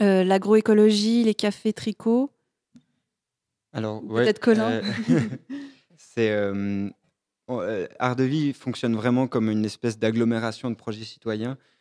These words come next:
Speaker 2: Donc, c'est, euh, quand, euh, quelqu'un a l'envie ou le,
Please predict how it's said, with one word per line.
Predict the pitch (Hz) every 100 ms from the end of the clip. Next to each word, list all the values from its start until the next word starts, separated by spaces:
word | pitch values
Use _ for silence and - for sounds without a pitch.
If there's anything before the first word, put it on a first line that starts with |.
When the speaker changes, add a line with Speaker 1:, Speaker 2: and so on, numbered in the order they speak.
| _
Speaker 2:
Donc, | - 110
c'est, | - 113 110 107 104
euh, | 101 98 -
quand, | 117 107 110
euh, | 104 101 101
quelqu'un | - 113 110 120 110 101
a |
l'envie | 101 113 113 113 117 113 110
ou | 98 98 98 95
le, | 95 95